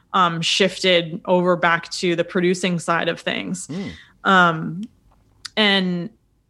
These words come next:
Speaker 1: I'm so thankful that I,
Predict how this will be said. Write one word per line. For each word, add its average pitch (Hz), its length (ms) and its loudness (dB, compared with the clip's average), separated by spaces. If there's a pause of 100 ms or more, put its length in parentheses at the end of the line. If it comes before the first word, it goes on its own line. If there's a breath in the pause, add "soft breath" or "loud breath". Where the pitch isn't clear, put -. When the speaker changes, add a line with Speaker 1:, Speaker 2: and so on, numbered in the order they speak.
(800)
Speaker 1:
I'm 208 200 4
so 208 500 2
thankful 196 520 0
that 175 120 2
I, 165 380 0